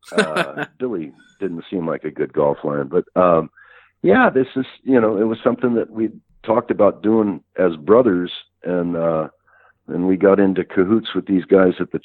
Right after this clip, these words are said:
Speaker 1: Chive website, and they had the wherewithal to do it all immediately and have, you know, this crazy reach of their, uh, website. So, um, they, we kinda talked each other into,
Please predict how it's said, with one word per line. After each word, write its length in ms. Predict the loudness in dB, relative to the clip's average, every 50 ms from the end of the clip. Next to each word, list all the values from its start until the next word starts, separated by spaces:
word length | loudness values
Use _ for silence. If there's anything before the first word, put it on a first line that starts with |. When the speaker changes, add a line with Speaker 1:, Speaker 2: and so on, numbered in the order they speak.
| -4 0
Speaker 1:
Chive 320 | 2 2 4 4 2 0
website, 640 | 0 0 0 0 0 -2 -4 -4 -2 -2 0 -2 -2 -4 -8
and 180 | -12 -10 -6 -4
they 280 | -2 -2 0 -2 -4 -6 _ _ _ _ _ _ _ _
had 220 | 0 2 2 2
the 80 | 0 2
wherewithal 580 | 4 4 4 4 2 2 2 2 4 4 2 2
to 180 | 0 -6 -8 -8 _ _
do 180 | -2 0 2 0
it 80 | 0 2
all 460 | 2 2 4 4 4 2 0 -4 -8 -14 _ _ -10
immediately 580 | -6 -4 -2 -2 -2 -4 -4 -4 -6 -4 -4
and 160 | -4 -6 -8 -8
have, 240 | -8 -8 -8 -8 -10 _ _ _ _ _ _ _
you 160 | -10 -8 -6 -6
know, 180 | -6 -6 -8
this 120 | -10 -10 -12 -16 -20 -20 _
crazy 460 | -2 2 2 2 2 2 -2 -6 -6 -8 -14 -20 -8
reach 440 | -2 2 4 4 4 2 0 -6 -6
of 200 | -6 -6 -4 -2
their, 460 | 0 0 0 0 -2 -4 -4 -6 -8
uh, 40 | -4
website. 640 | 0 2 2 2 2 0 0 2 4 4 4 2 0 _ _ -20 -20 -20 -20 -20 -20 _ _ _ _ _ _ _ 2
So, 260 | 4 4 6 6 4
um, 440 | 4 4 4 2 2 0 -4 -8 -14 -12 -6
they, 160 | -4 -4 -4 -4 -8 -20 -20 _ _ _ _ _ _ _ _
we 120 | -4 -4
kinda 320 | -2 0 2 2 2 2 0 _ _ _ _ _ _ _ _ -4
talked 260 | -2 0 0 0 -2 -2
each 160 | -2 0 2 2
other 200 | 4 4 2 2
into, 280 | 0 0 0 -2 -2